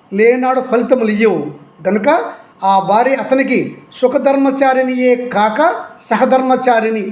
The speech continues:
అని ఆ భర్త గుర్తించాలి, ఆమెను గౌరవించాలి. తండ్రి వరుడికి ఓలి ఇచ్చి, అంటే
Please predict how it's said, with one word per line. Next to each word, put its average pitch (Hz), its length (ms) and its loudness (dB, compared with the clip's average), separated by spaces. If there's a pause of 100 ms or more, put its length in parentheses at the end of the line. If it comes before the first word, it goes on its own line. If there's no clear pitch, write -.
అని 254 180 0
ఆ 214 160 0
భర్త 190 320 -2
గుర్తించాలి, 170 720 -2 (440)
ఆమెను 220 240 0
గౌరవించాలి. 170 800 -2 (1900)
తండ్రి 277 420 2 (1200)
వరుడికి 262 560 2 (680)
ఓలి 214 680 0 (380)
ఇచ్చి, 208 480 -4 (200)
అంటే 254 500 -2